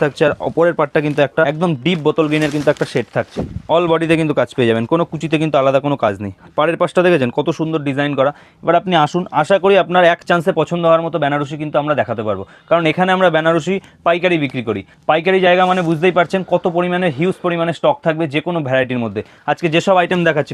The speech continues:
প্রত্যেকটা আইটেমই কিন্তু নতুনত্ব এবং ইউনিক। এটা দাম চলে আসছে কিন্তু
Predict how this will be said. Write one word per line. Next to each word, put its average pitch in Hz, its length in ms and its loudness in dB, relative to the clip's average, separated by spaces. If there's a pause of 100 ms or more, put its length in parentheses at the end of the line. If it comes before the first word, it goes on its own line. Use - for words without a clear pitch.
প্রত্যেকটা 175 440 -2
আইটেমই 165 300 -2
কিন্তু 170 140 -4 (100)
নতুনত্ব 165 380 -2 (400)
এবং 156 120 4 (160)
ইউনিক। 156 280 2 (320)
এটা 175 180 4
দাম 170 180 2
চলে 170 160 4
আসছে 160 200 -4
কিন্তু 165 140 -2